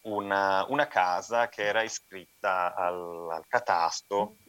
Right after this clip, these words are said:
eh, no, a nome Polo, e loro dicono: "La famiglia Polo viene da qua". Anche lì, eh, io ho trovato un taglio interessante che è stato quello di intervistare la Olga Orlic, che è una, mm,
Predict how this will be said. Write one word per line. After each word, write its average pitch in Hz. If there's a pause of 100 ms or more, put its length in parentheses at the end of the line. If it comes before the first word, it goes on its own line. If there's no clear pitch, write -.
eh, 98
no, 82
a 90
nome 92
Polo, 82 (160)
e 156
loro 104
dicono: 90
"La -
famiglia 98
Polo 85
viene 82
da 78
qua". - (1120)
Anche 110
lì, 107 (120)
eh, 98
io 123
ho 107
trovato 120
un 110
taglio 117
interessante 110
che 107
è -
stato 107
quello 123
di 101
intervistare 107
la 92
Olga 104
Orlic, 101
che 104
è -
una, 90
mm, 85